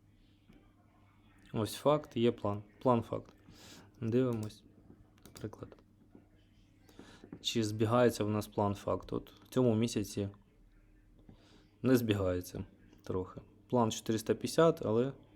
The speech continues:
ви використали двісті п'ятдесят всього лиш. На всього. От, е, такі показники можна дивитися собі. Йдемо далі. Техвідділ.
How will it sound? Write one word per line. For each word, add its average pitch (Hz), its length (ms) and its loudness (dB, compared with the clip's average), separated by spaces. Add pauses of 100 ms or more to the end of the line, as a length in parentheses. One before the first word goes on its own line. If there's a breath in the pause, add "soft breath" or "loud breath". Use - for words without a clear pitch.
(140)
ви 104 140 0
використали 107 500 0
двісті 101 260 -8
п'ятдесят - 480 -10
всього - 280 -12
лиш. - 220 -20 (960 loud breath)
На 104 120 -6
всього. - 340 -10
От, 160 300 -4
е, 107 340 0
такі 120 280 -2
показники 101 720 -4 (380)
можна 104 420 -2
дивитися 98 560 -8
собі. 101 340 -8 (2750 loud breath)
Йдемо 101 440 -2
далі. 143 380 -4 (2250 loud breath)
Техвідділ. 107 640 2